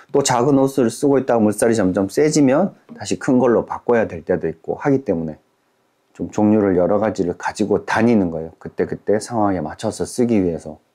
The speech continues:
그래서 물론 뭐 그날 제일 센 거 기준으로 뽕돌을 맞춰서 하루 종일 낚시를 해도 되죠. 이제 그러나 이제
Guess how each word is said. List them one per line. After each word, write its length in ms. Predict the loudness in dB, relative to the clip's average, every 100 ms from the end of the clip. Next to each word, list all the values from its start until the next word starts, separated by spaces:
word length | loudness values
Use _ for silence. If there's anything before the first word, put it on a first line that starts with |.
| _ _ _ -6
그래서 300 | -2 -4 -6 _ -20 -20 -20 _ _ -2
물론 320 | 2 4 4
뭐 360 | 4 2 0 -8 _ _ _ _ _
그날 280 | 0 2 2
제일 320 | 2 2 2
센 640 | 2 2 4 4 4 4
거 160 | 4 2
기준으로 540 | 0 2 2 4 2 2
뽕돌을 400 | 0 2 2 2
맞춰서 480 | -2 -4 -4 -2
하루 220 | -2 -2 2
종일 260 | 2 2
낚시를 500 | 0 -2 -2 0 -2
해도 220 | -2 -2
되죠. 420 | -2 -2 0 0 -2 _ -2 0
이제 140 | 0 -2
그러나 580 | 0 2 4 2 0 -2
이제 300 | -2 -2 -2